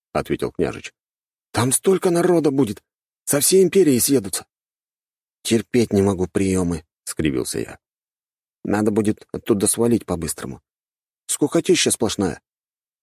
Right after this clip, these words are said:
«Тебе легко говорить. А мне как?» — спросил Нарышкин.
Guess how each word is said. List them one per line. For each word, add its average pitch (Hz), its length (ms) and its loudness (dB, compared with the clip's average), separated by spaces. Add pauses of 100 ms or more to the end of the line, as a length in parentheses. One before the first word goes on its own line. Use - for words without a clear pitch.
(560)
«Тебе 170 300 2
легко 170 400 2
говорить. 151 480 0 (500)
А 185 140 -2
мне 165 200 4
как?» — - 240 -2 (320)
спросил - 440 -4
Нарышкин. 65 440 -6